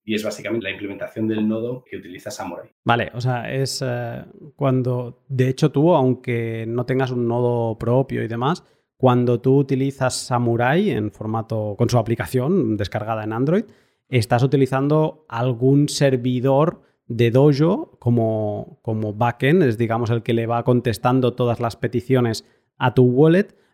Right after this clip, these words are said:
Speaker 2: Lo que pasa que ese servidor, que en este caso Samurai le ha llamado Dojo, o sea, toda la arquitectura que ellos, eh, crearon para que diera respuesta a los servicios que estaban ofreciendo en la wallet,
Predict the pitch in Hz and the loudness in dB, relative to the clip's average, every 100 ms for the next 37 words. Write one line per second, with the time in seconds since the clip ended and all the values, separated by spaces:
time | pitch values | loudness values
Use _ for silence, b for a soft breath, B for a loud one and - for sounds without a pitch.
0 | - 127 123 123 123 139 143 - 123 127 | 4 4 4 0 0 -2 -4 -2 -2 -2
1 | - 131 123 127 151 208 220 113 110 113 | -2 -2 0 2 4 4 0 -4 -2 -4
2 | - 127 127 120 117 117 117 123 120 110 | -6 -4 -2 -2 -4 -2 0 0 0 -4
3 | 107 107 113 113 113 110 113 107 123 143 | -6 -4 -4 -2 -2 -2 0 2 2 2
4 | 151 113 120 117 120 113 123 120 - 139 | 0 -2 0 0 -2 -4 -4 -4 0 2
5 | 117 120 117 - 127 113 110 113 120 120 | 2 0 -4 -6 -6 -8 -6 -2 2 2
6 | 110 107 110 107 101 113 110 110 120 117 | 0 -2 -4 -2 -4 -4 -2 0 0 -2
7 | 107 - 131 - 117 - 147 139 - 113 | -6 0 0 0 -8 -4 0 0 -2 -4
8 | 113 127 123 107 113 117 117 127 127 131 | -2 -2 -4 -4 -4 -4 -4 -4 -4 -4
9 | 143 160 180 220 | 0 2 2 0